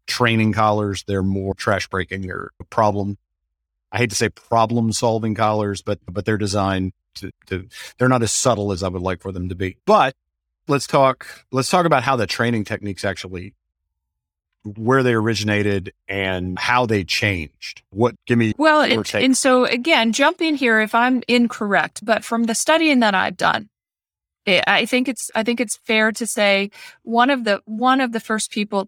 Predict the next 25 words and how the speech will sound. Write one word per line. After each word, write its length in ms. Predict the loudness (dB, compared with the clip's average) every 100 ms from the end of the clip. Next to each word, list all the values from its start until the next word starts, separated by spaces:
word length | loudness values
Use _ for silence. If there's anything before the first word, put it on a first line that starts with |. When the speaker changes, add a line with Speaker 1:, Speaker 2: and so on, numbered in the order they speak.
| -4
Speaker 2:
to 100 | 0
my 240 | 2 2
awareness 560 | 0 -2 -4 -4 -6 -2
that 160 | -2
really 320 | -2 0 0 2
got 200 | 2 2
out 180 | 2
there 160 | 0 -2
and 100 | -2
started 300 | -2 -4 -2
talking 220 | -2 -2
about 200 | -2 -4
this, 180 | -4 -6
started 340 | -4 -4 -4
teaching 340 | -6 -6 -6 -6
workshops 600 | -6 -6 -4 -2 -2 -6
was 200 | -6 -2
Rex 300 | -2 -2 -6
Carr. 420 | -8 -10 -10 -14 -4
I 140 | -4
think 220 | -2 -4 -2
Rex 220 | -4 -2
Carr 200 | 0 0
is 160 | -2 -8 _
generally 840 | -4 0 0 -2 -4 -2 -2 -4